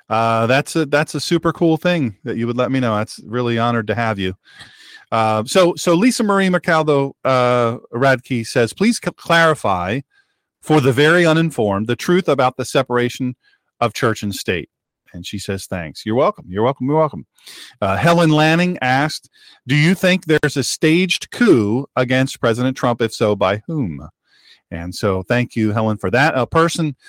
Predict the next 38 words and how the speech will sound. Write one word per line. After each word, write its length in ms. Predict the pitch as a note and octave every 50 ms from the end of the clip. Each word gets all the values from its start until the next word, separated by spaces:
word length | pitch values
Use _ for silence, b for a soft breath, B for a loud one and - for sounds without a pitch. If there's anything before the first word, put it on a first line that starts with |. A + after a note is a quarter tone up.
| B B B
submitted 400 | - - D3 C3 D#3 D3+ D#3 C3+
the 100 | C#3+ B2+
question, 720 | - - D3+ D3 D3 - - - D3 C#3 C3+ C3+ B2+ - -
did 100 | C#3+ C3+
not 320 | C3+ C3+ C3 B2+ C#3 C#3+ D3
want 120 | D#3 D#3
to 40 | D#3
be 140 | D3+ D#3 D#3
identified, 540 | D3+ D3 D3 C#3+ C#3 - - C3 C3 C3
and, 200 | C3+ B2+ B2+ B2 -
and 160 | - A#2 A2+
I 120 | A#2 A2+
respect 420 | B2 C#3 D3 - - - E3+ - -
that. 240 | B2 A#2+ A#2 - -
Shalom. 460 | - C3 A#2+ B2 B2+ C3+ C#3 D#3 D3+ b b b b b b b b b
Um, 880 | - A2 A#2 A#2+ A#2+ A#2+ - A#2 A#2 A#2 A2+ A2+ A2+ A2+ A2 G#2+ G#2+ A2+ - _ _ -
hello, 240 | - D3+ G3+ A#3 G3
Jerry 280 | C#3+ D3+ F#3 F#3 F3+
from 160 | F3 - E3 C#3
Pennsylvania. 720 | F3+ F3+ - - D3+ E3+ G3 G3 F3 C#3+ A2+ F#2+ E2 F2 _ _
Good 140 | - D3 D#3
to 80 | D3 D3
have 260 | D#3 D#3 C#3+ B2+ G#2
you. 140 | F#2+ D#2+ D2+ - _ b b b b b b b b b
Um, 320 | G#2+ G2+ G2+ G2 F#2 F#2+ - _ _
F 80 | _ -
B 120 | G#3 F#3+
I 280 | F3+ E3+ E3 E3 E3+ E3
cleared 680 | - - - F3+ E3+ E3 D#3+ D#3+ D#3+ D#3 D#3 D3 D3 - _ _ _ _ _
General 340 | - A#2+ D3 C#3 C#3 C3 A#2+
Michael 380 | A#2+ B2 C3 D#3 E3+ - F3+ D#3+
Flynn 400 | - - D3+ C#3+ C3+ C3+ C3+ C3+
in 160 | B2 A#2+ A2+
January. 560 | G#2+ B2 D3 D3+ D#3 D3 A2+ G2 F#2+ G2 G2+
Why 240 | G#2+ A2 B2 C3 D3
would 220 | E3 F3+ E3+ D3+
President 420 | - C#3 B2+ B2 C3 C3+ C3 A#2 E2+
Trump 380 | - - A#2+ G#2+ G#2 G#2 -